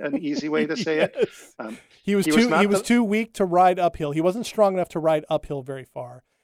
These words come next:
Speaker 2: and he was pretty timid about riding downhill.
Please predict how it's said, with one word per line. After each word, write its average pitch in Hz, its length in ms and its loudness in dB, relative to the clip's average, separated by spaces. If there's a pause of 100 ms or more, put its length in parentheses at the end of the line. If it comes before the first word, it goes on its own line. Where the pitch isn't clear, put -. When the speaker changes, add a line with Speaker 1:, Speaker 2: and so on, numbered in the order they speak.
(120)
Speaker 2:
and 151 140 -4
he 165 60 2
was 165 140 0
pretty 214 260 -2
timid 190 340 -2
about 156 240 0
riding 147 340 -2
downhill. 131 600 -8